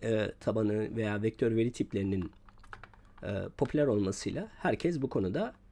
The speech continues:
ekstra özellikler sunmaya başlamış durumda. Ama sadece vektör veri tabanı olarak çalışan ürünler de var. Mesela Pinecone, Milvus, K-, e, Quadrant, Chroma gibi. <clears throat>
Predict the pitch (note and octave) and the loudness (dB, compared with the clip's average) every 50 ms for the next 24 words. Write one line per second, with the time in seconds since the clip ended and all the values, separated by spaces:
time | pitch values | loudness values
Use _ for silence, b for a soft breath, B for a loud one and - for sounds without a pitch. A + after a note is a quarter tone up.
0 | - - - - D3 C#3+ - - - B2+ D3+ F#3 E3+ D#3 D#3 C#3 C3 - - A#2 | -20 -20 -6 -4 -4 -4 -2 -2 -2 0 2 2 2 2 2 2 0 -2 -4 -4
1 | A2 - - - - - - - - - - - - - - - - - - - | -6 -6 -6 -8 -8 -8 -10 -10 -12 -12 -12 -10 -10 -10 -10 -10 -10 -14 -14 -12
2 | - E3 - - - - - - E3+ F3 - G#3+ F#3 E3+ F3 E3 F3 E3 - G3 | -10 -10 -12 -12 -16 -10 -4 -2 -2 0 2 2 4 4 4 4 4 4 4 4
3 | F3+ E3+ E3 D#3 - D#3+ D#3 D3+ D3+ D3 D3 D3+ D3+ D3 - - E3 D3+ D#3 - | 4 4 4 4 4 4 4 4 4 4 4 2 0 0 -2 -2 -4 -2 0 0
4 | D#3 C#3 C#3 C3+ C#3 C#3+ C#3+ C3+ B2 G#2 F2 F#2+ A#2 - B2+ - - - - - | 0 2 2 2 0 0 0 0 -2 -2 -2 -4 -4 -6 -6 -6 -8 -8 -12 -12
5 | - - - B2 G#2 - - - F#2+ F#2+ G#2 A#2 A#2+ G#2+ F#2+ F2+ G2 - - - | -10 -8 -6 -6 -6 -6 -6 -6 -6 -6 -4 -4 -2 -2 -4 -4 -6 -8 -12 -16
6 | - - - - - - - G#2 G2+ - - - - - C3+ A#2 - - - - | -16 -16 -14 -14 -12 -10 -8 -6 -6 -8 -8 -6 -4 -4 -4 -4 -4 -6 -8 -8
7 | - - - - - C3 A2+ A2 F#2 - - - - - - - - - - - | -10 -14 -8 -2 0 0 2 2 0 -2 -4 -8 -12 -12 -12 -16 -20 -20 -20 -20
8 | - - - - B B B B B B B B B B B B B B B B | -20 -20 -20 -20 B B B B B B B B B B B B B B B B
9 | B - - - - | B -20 -8 -4 -4